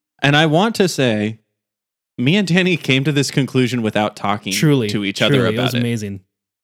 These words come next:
Speaker 1: Like, <laughs> which is unfortunate maybe
Speaker 2: A little
Speaker 1: for
Speaker 2: bit.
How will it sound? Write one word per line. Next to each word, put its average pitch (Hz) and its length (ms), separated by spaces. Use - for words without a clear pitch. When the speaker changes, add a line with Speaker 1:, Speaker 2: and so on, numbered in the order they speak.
Speaker 1:
Like, 120 320
<laughs> - 320
which 175 240
is 175 500
unfortunate 165 600
maybe 123 640
Speaker 2:
A - 40
little 208 240
Speaker 1:
for 110 220
Speaker 2:
bit. - 80